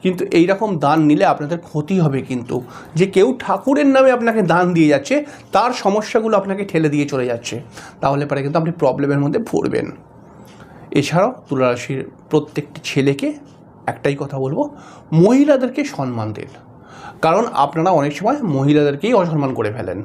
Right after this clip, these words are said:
কোনো না কোনো বিষয় নিয়ে। তো সেইটা কিন্তু মাথায় রাখতে হবে, মহিলাদেরকে সম্মান দেওয়াটা আপনাদের উচিত, তাহলে আপনাদের ভালো হবে। এছাড়াও যে সমস্ত তুলা রাশির মানুষ রয়েছেন,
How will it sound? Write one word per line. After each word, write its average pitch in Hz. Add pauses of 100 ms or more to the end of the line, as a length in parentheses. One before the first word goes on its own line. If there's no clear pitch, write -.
(100)
কোনো 151
না 131
কোনো 123
বিষয় -
নিয়ে। 117 (640)
তো 156
সেইটা 151
কিন্তু 175
মাথায় 131
রাখতে 113
হবে, 214
মহিলাদেরকে 131
সম্মান 180
দেওয়াটা 117 (120)
আপনাদের -
উচিত, 226 (300)
তাহলে 139
আপনাদের 127
ভালো 135
হবে। 113 (1300)
এছাড়াও 214 (520)
যে 185
সমস্ত 269
তুলা 180
রাশির 147
মানুষ 151 (360)
রয়েছেন, 160